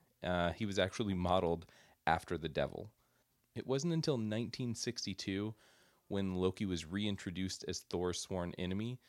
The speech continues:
that we see Loki that we know today, with the big horns and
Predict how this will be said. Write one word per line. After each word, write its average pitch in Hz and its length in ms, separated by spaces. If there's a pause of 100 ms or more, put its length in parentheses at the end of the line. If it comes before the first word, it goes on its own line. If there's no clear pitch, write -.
(320)
that 101 100
we 120 100
see 147 200
Loki 104 520
that 82 180
we 87 140
know 78 360
today, - 400 (760)
with 85 180
the 82 60
big 80 220
horns 85 760
and 76 440